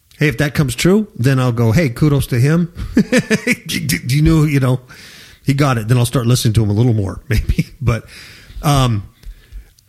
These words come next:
I hope that doesn't happen. I honestly hope that's, that's not the case. I don't think, uh, Obama is the Antichrist. He's evil. He's serpent seed.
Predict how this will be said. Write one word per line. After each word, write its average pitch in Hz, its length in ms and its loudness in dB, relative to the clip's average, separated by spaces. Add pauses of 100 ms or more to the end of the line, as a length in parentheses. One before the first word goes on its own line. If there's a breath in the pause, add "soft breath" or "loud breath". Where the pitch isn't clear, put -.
I 180 120 4
hope 202 220 4
that 196 180 0
doesn't 165 300 2
happen. - 420 -2 (480)
I 131 120 0
honestly 139 380 2
hope 135 200 2
that's, 120 300 -4 (120)
that's 120 280 -2
not 113 160 0
the 113 80 -8
case. 151 440 0
I 127 80 0
don't 123 200 -2
think, 127 320 -2
uh, 117 200 -2
Obama 110 480 0
is 104 300 0
the 104 200 0
Antichrist. 98 480 -2
He's 101 420 -4 (200)
evil. 139 300 2
He's 113 180 2
serpent 117 360 -4
seed. 110 440 -2